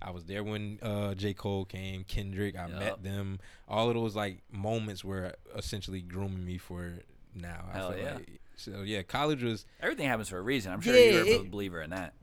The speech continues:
Speaker 1: Bro, yeah, and,
Speaker 2: <laughs>
Speaker 1: and, like, it's almost like, it's almost like, is the universe cynical? 'Cause it's like, it's almost so perfect. You know what I mean? It's not just happening for a
Speaker 2: <laughs>
Speaker 1: reason. It's like, literally, that thing is why this happened. 'Cause when I meet Code, he's gonna remember that.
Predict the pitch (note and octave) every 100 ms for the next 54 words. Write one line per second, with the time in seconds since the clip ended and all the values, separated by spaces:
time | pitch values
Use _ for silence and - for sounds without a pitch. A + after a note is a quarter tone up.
0 | F#3 - G#3 C3 A#2 C3+ G3+ G3+ F#3+ E3
1 | C#3+ D#3+ D#3+ F#3+ D#3+ F3+ F3+ D#3+ D#3 F#3+
2 | F#3+ F#3 F3 C#3 C#3+ C3 A2+ - - -
3 | - - - D#3+ F#3 F3 D#3 A2+ C3 A#2+
4 | G#2 - - - - - - - - -
5 | - A#2+ G#2 C3+ F3+ C3+ G2+ - A#2 F3+
6 | - B3+ A3 - - - - - F3 D#3
7 | D#3+ D#3+ F#3 F3 C3+ - - G#3 B3 -
8 | C#3+ - G2+ - - - - - - E3+
9 | F#3 F#3+ F#3 F3 F#3 C#3 A#2+ D3 C#3+ B2
10 | B2 C3 C#3 E3 C#3+ B2 A2 G2+ - -
11 | A#2 B2+ F3 F3+ E3 C#3 B2 C3 D3 D3
12 | D3+ C#3+ B2 A#2 A#2 B2 A2+ A#2 G#2+ A2+
13 | F#2 F#2 F#2+ A#2+ E3 E3+ F#3 - D#3 D3+
14 | A#2 C#3+ C#3+ A#2 A#2+ D3+ F#2 -